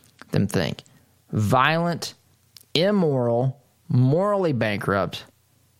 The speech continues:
That's, that is what we're watching here. Th-, this is, this is a group of people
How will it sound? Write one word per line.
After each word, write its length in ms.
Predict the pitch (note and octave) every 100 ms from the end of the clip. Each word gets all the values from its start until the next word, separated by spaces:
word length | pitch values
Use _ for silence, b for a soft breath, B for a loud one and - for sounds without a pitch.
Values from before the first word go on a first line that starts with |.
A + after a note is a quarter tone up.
| _ _ _
That's, 260 | - F3 - -
that 320 | C#3 F#3+ A#3
is 100 | F#3+
what 140 | E3+
we're 140 | F#2+ A#2+
watching 420 | B2 B2 G#2 F#2+
here. 260 | F#2+ B2+ C3+
Th-, 160 | C#3+ D#3
this 360 | A#2+ E3 F#3
is, 420 | G3+ F3 D3+ B2+ - B B B B B B -
this 280 | C3+ F#3 -
is 180 | A3 E3
a 160 | C3
group 360 | A#2 B2 C#3+ D#3
of 160 | F3+
people 480 | - G#2+ - D2 G#1+